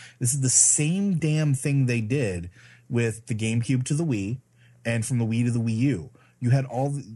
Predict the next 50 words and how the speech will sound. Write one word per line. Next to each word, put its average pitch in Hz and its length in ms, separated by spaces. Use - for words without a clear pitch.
this 123 180
untapped 143 520
potential 139 420
for 113 160
the 104 120
system, 104 500
and 117 140
while 123 100
they 123 140
may 127 240
not 135 180
be 131 140
as 120 100
powerful 135 560
as 110 160
the 113 140
other 120 120
ones 120 200
that 117 100
are 110 80
on 110 100
the 101 60
market, 120 320
they 107 80
might 113 140
not 110 160
be 135 200
the 107 140
Xbox 95 480
One 98 160
or 95 60
the 92 100
P 101 160
S - 140
four, 113 460
there's 139 180
some 302 120
pretty 233 240
damn 170 280
beautiful 139 340
games. 110 500
Bayonetta 208 420
two 247 240
on 175 100
the 151 60
Wii 160 180
U 202 100
was 110 160
goddamn 185 520
gorgeous. 120 580